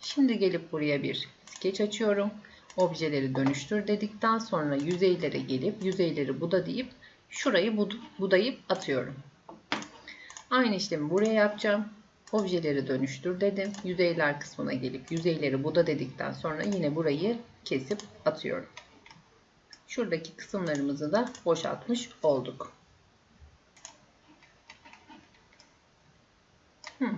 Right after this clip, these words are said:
şurası da çok sivri kalmış mesela. Buraya da yine bir radius atalım. Kaç milimetre olsun? Elli milimetre atarsak,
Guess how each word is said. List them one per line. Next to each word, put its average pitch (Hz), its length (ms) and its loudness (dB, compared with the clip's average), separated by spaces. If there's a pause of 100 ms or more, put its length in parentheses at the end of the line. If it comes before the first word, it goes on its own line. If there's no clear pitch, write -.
(140)
şurası 233 380 -2
da - 40 -12
çok 143 180 -8 (300)
sivri 147 280 -4
kalmış 147 480 -8
mesela. 170 600 -2
Buraya 180 300 0
da 160 40 2
yine 151 300 0
bir 135 240 -4
radius 160 340 -2
atalım. 196 380 0 (1300)
Kaç - 300 -2
milimetre 139 440 -4
olsun? 196 460 -6 (1300)
Elli 208 260 2
milimetre 185 540 -2
atarsak, 170 680 -8